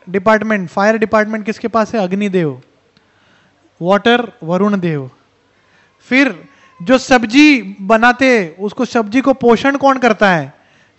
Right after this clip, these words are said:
चंद्रदेव, सोमदेव। फिर वायुदेव, लक्ष्मी, finance minister। तो इस प्रकार से कुबेर, treasury। तो इस प्रकार से defense minister, दुर्गा देवी।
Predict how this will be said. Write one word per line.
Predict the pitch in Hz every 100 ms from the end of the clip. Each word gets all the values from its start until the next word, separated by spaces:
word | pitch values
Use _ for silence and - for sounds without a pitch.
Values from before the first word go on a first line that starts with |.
| -
चंद्रदेव, | 214 214 214 196 170
सोमदेव। | 151 - 220 214 196 175 143 131 _ _ _ _ _ _ _ _ _
फिर | 214
वायुदेव, | 214 196 208 220 202 180 143 143 _ _ _ _ _ _ 175
लक्ष्मी, | 208 - 247 233
finance | 208 208 233 220
minister। | 220 208 - 165 - - _ _ _ _ _ _ _ _ _ _ _
तो | 214
इस | 226
प्रकार | - 247 247 247
से | 233 247 196 143 - _ -
कुबेर, | 214 226 220 170
treasury। | - 190 190 214 196 135 _ _ _ _ _ _ _ _ -
तो |
इस | 220 220
प्रकार | 226 214 220 226
से | 202 220 170
defense | 156 180 208 247 226
minister, | 233 233 - 220
दुर्गा | 185 202 214 220
देवी। | 214 196 151